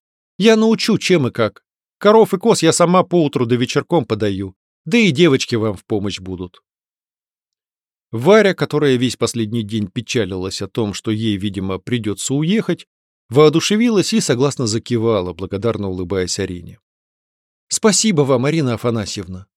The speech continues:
Что бы я без вас делала? Уже не в первый раз вы помогаете мне. Если бы Матвей Гаврилович согласился,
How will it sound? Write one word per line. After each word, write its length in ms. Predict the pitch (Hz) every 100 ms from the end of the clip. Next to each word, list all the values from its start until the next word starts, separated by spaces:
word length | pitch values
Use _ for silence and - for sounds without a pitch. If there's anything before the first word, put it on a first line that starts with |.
| _ _ _ -
Что 200 | - 233
бы 120 | 180
я 100 | 160
без 160 | 135 120
вас 240 | 139 110
делала? 520 | 110 131 110 98 92 _ _ _ _ _
Уже 240 | 185 180 208
не 80 | 190
в 80 |
первый 320 | - 196 165 165
раз 240 | 160 -
вы 100 | 123
помогаете 680 | 127 127 127 139 98 - 101
мне. 260 | 92 87 _ _ _ _ _
Если 300 | 190 165 175
бы 120 | 170
Матвей 300 | 175 175 190
Гаврилович 560 | 131 151 180 156 147 -
согласился, 720 | 160 165 170 214 180 -